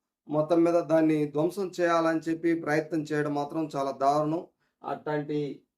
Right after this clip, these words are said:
ఆ, యత్నానికి పాల్ట-, పాల్పడటం అనేది చాలా బాధాకరమైన విషయం. ఎందుకంటే మన రాజ్యాంగ నిర్మాత, ఆ, ఆయన విగ్రహాన్ని మీద దాడి చేయడం అంటే రాజ్యాంగం మీద దాడి చేయడంతో సమానమైంది.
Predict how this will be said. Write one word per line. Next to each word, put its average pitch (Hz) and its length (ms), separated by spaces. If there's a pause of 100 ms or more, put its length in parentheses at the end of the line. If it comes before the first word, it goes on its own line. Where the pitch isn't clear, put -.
(140)
ఆ, 131 840 (140)
యత్నానికి 165 520
పాల్ట-, 160 500 (140)
పాల్పడటం 160 540
అనేది 151 680 (360)
చాలా 139 140
బాధాకరమైన 165 600
విషయం. 147 320
ఎందుకంటే 165 680 (420)
మన 151 500
రాజ్యాంగ 165 480
నిర్మాత, 170 680 (220)
ఆ, 147 100 (560)
ఆయన 160 640
విగ్రహాన్ని 175 920
మీద 160 180
దాడి 160 480
చేయడం 156 340
అంటే 156 600 (280)
రాజ్యాంగం 175 560
మీద 170 120
దాడి 160 400 (100)
చేయడంతో 151 380
సమానమైంది. 147 680